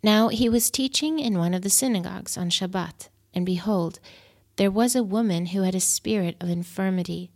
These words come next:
eighteen years, and she was bent over and could in no way straighten herself up. When Yeshua saw her, he called her and said to her, "Woman, you are freed from your infirmity."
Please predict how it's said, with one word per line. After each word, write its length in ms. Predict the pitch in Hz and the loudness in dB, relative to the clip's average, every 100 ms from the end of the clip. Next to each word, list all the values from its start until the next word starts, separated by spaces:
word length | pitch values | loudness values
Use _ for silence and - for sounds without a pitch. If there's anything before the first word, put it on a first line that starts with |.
| - | -4
eighteen 500 | 196 214 - 190 190 | 0 0 -2 -4 -2
years, 540 | 180 180 165 165 - - _ _ _ _ - | -2 -2 -4 -4 -6 -6 _ _ _ _ -6
and 120 | 190 | -2
she 140 | - 214 | 0 2
was 200 | 196 - | 0 -2
bent 440 | - 196 208 - - | -4 0 0 -4 -2
over 440 | 190 208 214 220 | 0 0 -2 -4
and 240 | 190 175 - | -4 -8 -6
could 180 | 214 202 | -2 0
in 220 | 185 190 | 2 0
no 140 | 226 | 0
way 200 | 240 226 | 0 0
straighten 440 | 202 - 226 - 180 | 0 -2 -4 -4 -6
herself 500 | 180 - 190 190 - | -2 -2 -2 -4 -4
up. 300 | 233 - - _ _ _ _ _ _ _ _ - | -8 -8 -20 _ _ _ _ _ _ _ _ 0
When 240 | 208 233 | 4 6
Yeshua 500 | 220 180 - 226 185 | 4 4 4 4 4
saw 360 | - 208 208 214 | 2 0 0 0
her, 320 | 170 175 - - - | -2 -6 -8 -14 -16
he 160 | - 254 | -4 -4
called 320 | 247 269 254 | -2 -2 0
her 100 | 220 | 2
and 160 | 202 190 | 2 2
said 260 | - 202 | 0 -2
to 80 | 202 | -4
her, 300 | 170 175 180 - _ _ _ - - - _ - | -4 -4 -6 -10 _ _ _ -20 -20 -20 _ 0
"Woman, 560 | 233 240 170 170 190 - _ - | 2 2 0 -4 -10 -14 _ 0
you 160 | 220 | 2
are 100 | 240 | 2
freed 380 | 220 - 226 254 | 0 -2 -2 -2
from 200 | - 190 | -4 -2
your 140 | 180 175 | 0 0
infirmity." 840 | 175 175 202 247 202 175 180 | -2 -4 -4 -2 -2 -4 -10